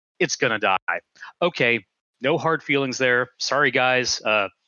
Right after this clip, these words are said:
you know, necessary sacrifices. Let's move on to focusing somewhere else."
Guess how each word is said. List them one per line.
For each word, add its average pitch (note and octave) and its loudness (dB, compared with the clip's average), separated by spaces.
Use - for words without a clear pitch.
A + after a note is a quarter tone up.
you A#2 -6
know, G2+ -4
necessary A#2 0
sacrifices. A2+ -2
Let's C3+ 0
move C#3+ 0
on C3+ 2
to A#2+ -2
focusing A#2+ -2
somewhere G#2+ -2
else." F#2+ -2